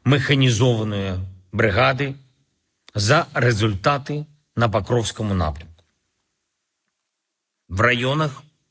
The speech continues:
проведення Курської операції особливо ефективні тридцять третій та двісті двадцять п'ятий штурмові полки. На Лиманському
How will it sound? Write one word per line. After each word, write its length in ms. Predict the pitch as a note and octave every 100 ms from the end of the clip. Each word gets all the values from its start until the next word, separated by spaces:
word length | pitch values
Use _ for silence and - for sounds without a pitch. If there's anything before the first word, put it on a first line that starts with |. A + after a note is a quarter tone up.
| _ _ _ _ _ _ -
проведення 800 | B2 A2+ C3+ B2+ B2+ B2+ C3 C3+ - _ _ _ _ _ -
Курської 580 | C#3 C3+ - - G#2
операції 720 | F#2+ G2 C3 A2+ A#2 A#2+ - A2+
особливо 560 | - B2 C3 B2 A2+ -
ефективні 880 | D#3 - C3+ - - C3+ B2+ C3+ C#3+ - _ _ _ _
тридцять 500 | C#3+ C3 - A#2 F2
третій 460 | C3 D3 C3+ C#3+
та 420 | G#2+ A#2 A2 G2 - _ -
двісті 500 | G#2 B2 D3 C3 D#3+
двадцять 400 | C3+ D3+ C3 C3+
п'ятий 460 | C#3+ C#3+ C#3 C#3 - _ _ _ -
штурмові 760 | - - B2+ A2 A2+ A2 G#2+ G2+ _ _
полки. 400 | G2+ F2+ - - - _ _ _ _ _ _ _ _ _
На 140 | A#2+
Лиманському 760 | A#2+ A2+ C#3 E3+ - B2+ A2+